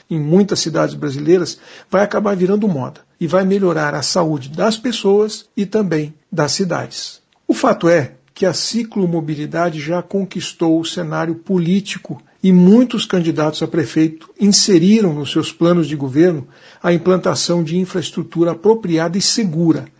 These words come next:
para que os ciclistas possam circular livremente. E as bicicletas elétricas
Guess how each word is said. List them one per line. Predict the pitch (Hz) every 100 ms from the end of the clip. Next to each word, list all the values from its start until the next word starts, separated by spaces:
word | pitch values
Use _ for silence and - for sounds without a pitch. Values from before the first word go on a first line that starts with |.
| -
para | 165 160
que | -
os | 160
ciclistas | - - - 175 175 - 202 - - _
possam | 160 156 - 180 180 - -
circular | - - 196 196 202 156 160 170
livremente. | 156 151 196 180 180 143 135 - - _ _ -
E | 277 285
as | 175
bicicletas | 160 165 165 - 143 127 139 143 135
elétricas | 208 214 160 151 151 180 220 220 -